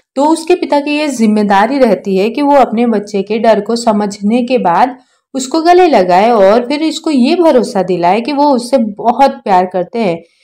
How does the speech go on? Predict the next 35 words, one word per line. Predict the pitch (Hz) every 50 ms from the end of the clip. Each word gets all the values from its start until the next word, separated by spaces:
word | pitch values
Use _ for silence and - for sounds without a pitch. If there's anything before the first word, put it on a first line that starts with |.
| _ _ - 269
इसे | 262 262 - 269
ही | 254 220 185 208 233 269
reassurance | 247 269 285 302 269 233 233 - - 233 220 220 214 220 -
कहा | - 214 208 202 202
जाता | 214 202 190 190 202 196
है। | 196 202 202 208 208 208 - - - - - 196
reassurance | 185 220 269 311 330 311 302 302 - 320 320 311 330 330 330 -
के | - 339
अलावा | 311 247 202 185 175 175 170 170 180 214
आप | 254 269
अपने | 294 285 - 294 311
बच्चे | 277 277 262 262 - - 233
की | 233 262 277
problem | 269 269 262 226 226 226 226 247 285 311 320
सुनते | - - 240 202 165 - 180 185
समय | 185 - 196 190 202 233 254
आप | 247 233 247 262 254
उन्हें | 285 269 277 311
ये | 294 254 247 262 262
भी | 220 190 208 233 285
feel | 277 302 302 285 277
करा | 277 240 226 214 214
सकते | 214 - 196 - _ - 247
हैं | 277 254 208 180 180
कि | - - 208 226
दुखी | 202 185 226 220 - - 320 339
होना | 330 320 277 247 214 208 208 233
या | 269 294
फिर | 294 349 339
परेशान | 349 320 294 269 269 - - 285 294 320 339
होना | 339 294 262 220 185 180 180 180 _ _ _ _ _ _ - 240
एक | 269 294 277 -
normal | 254 240 254 262 294 320 320 320 302 262
feeling | - - 208 180 180 175 185 190 202
है, | 233 247 202 - -